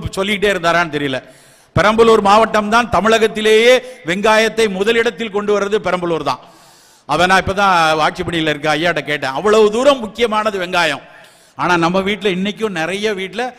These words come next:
அப்படி வெங்காயத்தை அப்படி பொறுக்கி வைக்கிறது. "வெங்காயம் மட்டும் வேண்டாமா, வெங்காயம் மட்டும் வேண்டாம் மம்மி" அப்படின்னு சொல்லக்கூடிய கூட்டம் நிறைய இருக்கு. நண்பர்களே, வெங்காயத்திலையும் ஒரு விஷயத்த கவனமா இருக்கணும். வெங்காயத்தை நிறைய பேர் சின்ன வெங்காயத்தை உரிக்கிறதுங்கிறது சிறை தண்டனை மாதிரி நினைக்கிறவங்க நிறைய இருக்காங்க.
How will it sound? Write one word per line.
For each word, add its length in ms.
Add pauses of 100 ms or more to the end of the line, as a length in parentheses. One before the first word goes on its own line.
(100)
அப்படி 220
வெங்காயத்தை 260
அப்படி 220
பொறுக்கி 300
வைக்கிறது. 600 (300)
"வெங்காயம் 460
மட்டும் 320
வேண்டாமா, 600 (400)
வெங்காயம் 380
மட்டும் 280
வேண்டாம் 440
மம்மி" 320 (260)
அப்படின்னு 260
சொல்லக்கூடிய 480
கூட்டம் 340
நிறைய 260
இருக்கு. 260 (640)
நண்பர்களே, 480
வெங்காயத்திலையும் 680
ஒரு 220
விஷயத்த 340
கவனமா 380
இருக்கணும். 280 (520)
வெங்காயத்தை 580
நிறைய 280
பேர் 140
சின்ன 300
வெங்காயத்தை 580
உரிக்கிறதுங்கிறது 600
சிறை 380
தண்டனை 360
மாதிரி 300
நினைக்கிறவங்க 340
நிறைய 220
இருக்காங்க. 320